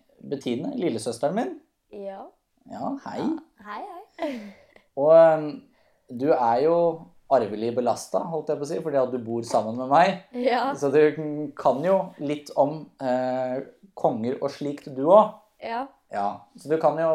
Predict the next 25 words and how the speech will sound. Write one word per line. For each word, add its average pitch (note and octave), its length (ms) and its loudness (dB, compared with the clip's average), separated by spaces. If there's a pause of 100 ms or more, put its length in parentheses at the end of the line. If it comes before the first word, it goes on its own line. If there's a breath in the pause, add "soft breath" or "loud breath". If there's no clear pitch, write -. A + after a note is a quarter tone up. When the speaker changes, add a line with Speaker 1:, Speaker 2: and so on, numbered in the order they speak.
Speaker 1:
begynne B2+ 300 -2
med C#3 140 -2
hvem C#3 280 0
var B2+ 160 -2
de C#3 120 -4
tre B2 260 0
siste C3 340 -10
kongene B2 300 -2
av B2+ 80 -4
Norge, B2+ 340 -2 (260)
inkludert B2 640 -2
i C3 60 -4
dag C3+ 180 4
da? D#3+ 160 2 (580)
Speaker 2:
Eh, A3 240 -8
det A3 200 -10
var, G3+ 320 -4
eh, G3+ 280 -6
Harald, A3 500 -6 (300)
Speaker 1:
Ja. - 200 0
Speaker 2:
og A3 100 -6
så A3+ 80 -8
er G#3 60 -4
det F#3+ 100 -6
Olav, G#3 380 -8